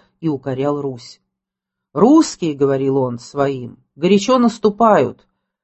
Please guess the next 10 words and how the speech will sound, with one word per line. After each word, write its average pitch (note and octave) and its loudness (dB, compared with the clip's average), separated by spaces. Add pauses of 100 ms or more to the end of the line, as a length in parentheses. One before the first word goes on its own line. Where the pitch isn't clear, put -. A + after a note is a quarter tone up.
(140)
но E3+ 2
долго C4+ 4
не C4 2
выдерживают D#3+ 0
боя». B2+ -2 (540)
Стоит G3 2
нам F3+ -2
только G3 4
выдержать G3 2
их - -8